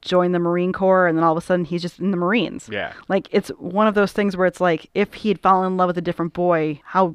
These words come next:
Speaker 1: would have, like, well, h-, he just imprinted on whoever he loved, right? Like, he just
Speaker 2: I mean, in theory, yeah.
Speaker 1: So, I don't know. I don't know how boring Loeb was, 'cause we don't know.
Speaker 2: Yeah. Clearly not that boring, because he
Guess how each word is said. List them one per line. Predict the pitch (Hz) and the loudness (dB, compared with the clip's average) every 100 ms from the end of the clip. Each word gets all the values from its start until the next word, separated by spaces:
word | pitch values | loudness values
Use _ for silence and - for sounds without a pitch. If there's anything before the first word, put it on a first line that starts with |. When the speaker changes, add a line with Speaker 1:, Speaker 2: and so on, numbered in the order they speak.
| - | -4
Speaker 1:
would | 165 151 | -6 -4
have, | 170 156 | -4 -4
like, | 151 - | -4 -4
well, | 160 135 | -6 -6
h-, | - _ | -6 _
he | - 226 196 | -4 -2 -2
just | 160 202 - | -4 -6 -4
imprinted | 202 180 - 247 233 196 | -4 -4 0 0 2 0
on | 175 | 0
whoever | 190 170 165 160 | 0 0 0 -4
he | 170 160 | -4 -6
loved, | - 185 214 - - - | -2 0 2 0 -8 -8
right? | 147 175 - | -4 -2 -4
Like, | 131 - _ _ | -8 -10 _ _
he | 110 | -2
just | 117 | 0
Speaker 2:
I | 120 | -2
mean, | 95 - 135 - | -8 -14 -18 -10
in | 110 90 | -10 -8
theory, | 117 87 87 | -8 -8 -8
yeah. | 98 69 - _ _ | -8 -10 -14 _ _
Speaker 1:
So, | - 170 160 151 _ _ _ - | -8 -4 -4 -8 _ _ _ -10
I | 170 | -6
don't | 156 | -4
know. | 123 143 _ - | -6 -10 _ 0
I | 254 | 2
don't | 277 | 2
know | 339 | 2
how | 240 190 | 2 0
boring | 165 165 170 160 | -4 -2 -2 -2
Loeb | 165 220 160 | 0 -2 -2
was, | 147 175 | -6 -6
'cause | - 170 165 | -6 -6 -6
we | - 175 | -8 -6
don't | 190 | -4
know. | - - | -6 -10
Speaker 2:
Yeah. | 98 80 _ _ _ - | -18 -18 _ _ _ -20
Clearly | - 123 117 123 | -14 -8 -8 -6
not | 107 104 | -8 -8
that | 117 127 | -8 -10
boring, | 90 85 90 | -12 -12 -12
because | 92 95 90 - | -14 -16 -16 -16
he | 104 101 | -16 -14